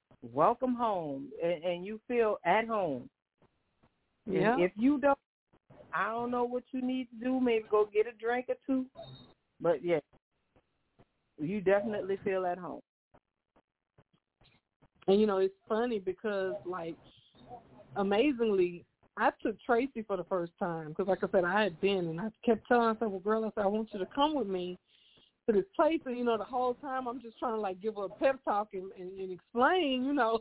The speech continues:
Speaker 2: <laughs> like, what's, what's
Speaker 1: Right.
Speaker 2: really about to go on. And she was like, "It's not like that." I said, "Okay." But what I'm about to say is it's funny. Now that she's been, when she goes to Jamaica, now she won't stay anywhere other than there. <laughs> So it's, it's just like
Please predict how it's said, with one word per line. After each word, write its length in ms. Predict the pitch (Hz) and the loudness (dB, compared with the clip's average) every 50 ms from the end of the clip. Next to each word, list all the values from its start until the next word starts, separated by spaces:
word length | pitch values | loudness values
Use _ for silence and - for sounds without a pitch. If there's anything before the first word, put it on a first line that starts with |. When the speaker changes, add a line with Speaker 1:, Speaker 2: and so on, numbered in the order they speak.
| - - | -2 -4
Speaker 2:
<laughs> 160 | 294 277 - _ _ _ _ _ - | -6 -6 -8 _ _ _ _ _ -2
like, 180 | 214 220 214 214 | -2 -2 0 0
what's, 200 | 247 247 240 - | -2 -2 -2 0
what's 120 | 220 233 196 | 2 2 4
Speaker 1:
Right. 140 | 180 - 262 | 4 2 2
Speaker 2:
really 240 | 262 269 254 233 | -2 -2 0 -2
about 320 | 220 202 208 208 202 - - | -2 -2 -2 -4 -4 -4 -6
to 60 | 220 | -10
go 80 | 196 202 _ _ _ - | -10 -10 _ _ _ -4
on. 400 | 349 330 269 208 175 170 170 175 _ _ _ _ _ _ _ _ - - | -2 -2 0 -2 -4 -6 -10 -14 _ _ _ _ _ _ _ _ -16 -16
And 80 | - - | -12 -6
she 80 | - 605 539 | -4 -2 -2
was 100 | 339 - | -2 -4
like, 120 | 285 - - | -6 -8 -8
"It's 160 | - - - - | -10 -12 -4 0
not 200 | 392 311 247 214 | 2 2 2 2
like 220 | 214 196 170 - | 0 0 0 0
that." 160 | - 226 220 208 | 2 2 2 2
I 60 | 208 - | 0 -4
said, 100 | - 185 | -4 -2
"Okay." 680 | 180 233 330 - - 466 494 508 480 427 427 427 427 415 415 _ _ - - _ _ _ _ - | 0 0 -2 0 0 2 4 6 6 4 4 2 -2 -6 -12 _ _ -20 -20 _ _ _ _ 0
But 180 | 208 233 240 220 | 2 2 2 2
what 120 | 240 240 | -4 -8
I'm 180 | 220 220 226 208 - | -8 -10 -10 -12 -10
about 200 | 214 220 220 _ | -10 -10 -10 _
to 60 | _ _ - | _ _ -10
say 120 | 226 214 | -8 -8
is 80 | 208 226 | -8 -10
it's 100 | 202 190 _ - | -14 -20 _ -10
funny. 260 | - 269 269 247 214 196 | -10 -8 -8 -8 -10 -10
Now 240 | 196 202 220 240 | -10 -10 -10 -10
that 120 | 226 220 208 _ - | -12 -14 -16 _ -14
she's 160 | 220 202 180 170 170 165 | -14 -14 -12 -12 -6 -4
been, 460 | 226 277 311 285 226 202 196 202 202 _ - _ - _ _ _ _ _ - | -2 -2 0 0 0 0 0 -4 -8 _ -20 _ -20 _ _ _ _ _ -14
when 260 | 190 196 214 233 247 240 | -4 2 2 2 2 2
she 100 | - 240 | -4 -2
goes 260 | 208 214 220 220 220 220 | 0 2 2 2 2 0
to 60 | 233 202 | -4 -6
Jamaica, 380 | 190 202 196 190 196 190 202 | -6 -4 -2 -2 -4 -4 -4
now 160 | 190 202 208 208 - | -4 -4 -6 -6 -6
she 80 | 262 240 | -8 -4
won't 240 | 226 220 208 214 - | -4 -4 -4 -4 -4
stay 200 | 220 208 185 185 | -2 0 0 0
anywhere 320 | 185 180 175 180 180 175 - 190 | 0 0 0 2 0 0 2 2
other 200 | 190 185 180 170 | 0 2 0 -2
than 240 | 160 180 170 170 165 | -2 -4 -4 -4 -4
there. 300 | 156 147 139 135 - - _ _ _ - | -6 -8 -8 -10 -16 -20 _ _ _ -6
<laughs> 100 | - - - 381 381 - - 415 - _ - 339 - - 269 254 226 - - - 285 - - 605 - - | -4 2 2 0 0 2 0 -2 -2 _ -8 -8 -6 -6 -6 -8 -8 -8 -6 -8 -8 0 2 2 2 2
So 120 | - 202 190 185 | -4 -2 -2 0
it's, 160 | 190 214 220 - - _ - | -2 -2 -8 -10 -16 _ -16
it's 160 | 175 190 - - | -16 -16 -16 -14
just 100 | 190 196 _ _ - | -16 -16 _ _ -4
like 120 | 269 277 | -4 -4